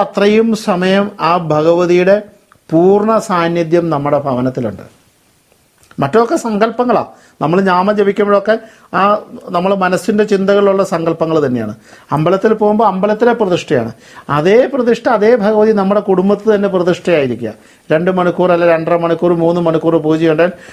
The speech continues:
ആ മൂന്ന് മണിക്കൂർ ആ ഭഗവതി നമ്മുടെ ഇല്ലത്ത് തന്നെയുണ്ട്, അല്ലെ നമ്മുടെ കുടുംബത്ത് തന്നെയുണ്ട്.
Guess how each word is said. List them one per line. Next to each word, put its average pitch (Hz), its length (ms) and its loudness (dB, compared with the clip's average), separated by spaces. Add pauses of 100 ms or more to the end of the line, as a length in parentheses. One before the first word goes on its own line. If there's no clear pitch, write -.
(200)
ആ - 20 2 (140)
മൂന്ന് 247 320 2
മണിക്കൂർ 233 360 0
ആ - 20 2 (120)
ഭഗവതി 214 380 2
നമ്മുടെ 202 240 2
ഇല്ലത്ത് 190 280 0
തന്നെയുണ്ട്, 156 320 0
അല്ലെ 156 180 2
നമ്മുടെ 170 240 0
കുടുംബത്ത് 170 380 0
തന്നെയുണ്ട്. 120 320 -4